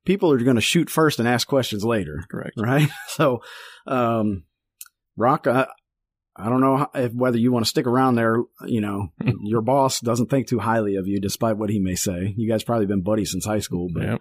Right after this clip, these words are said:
Speaker 2: but
Speaker 1: um, so anyway, they, they get to talking about the Second Amendment,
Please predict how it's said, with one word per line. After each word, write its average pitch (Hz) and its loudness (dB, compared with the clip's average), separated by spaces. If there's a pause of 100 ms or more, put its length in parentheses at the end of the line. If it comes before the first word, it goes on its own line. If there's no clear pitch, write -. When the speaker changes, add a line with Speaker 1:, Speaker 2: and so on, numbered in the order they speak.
(160)
Speaker 2:
but - -10
Speaker 1:
um, 101 -2 (580)
so 139 -2
anyway, 139 0 (160)
they, 127 0
they 175 0
get 190 2
to 160 -8
talking 165 0
about 139 2
the 135 -6
Second 143 0
Amendment, 104 0